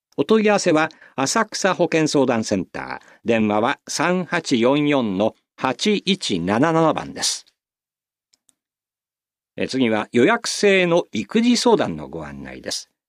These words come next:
内容は身体測定、保健師などの相談、持ち物は母子健康手帳です。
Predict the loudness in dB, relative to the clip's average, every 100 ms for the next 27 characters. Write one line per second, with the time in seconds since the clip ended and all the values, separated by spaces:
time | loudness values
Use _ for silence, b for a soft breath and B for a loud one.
0 | -2 0 4 4 4 2 -2 b _ -2
1 | 2 2 2 0 0 2 0 -2 -4 -4
2 | -2 -4 -8 _ -2 0 4 4 4 2
3 | 2 2 0 0 0 -4 -6 -8 -14 -20
4 | _ -2 0 2 2 2 0 -2 -2 -2
5 | -2 -2 0 -2 2 2 2 -2 -4 -6
6 | -6 -6 -6 -8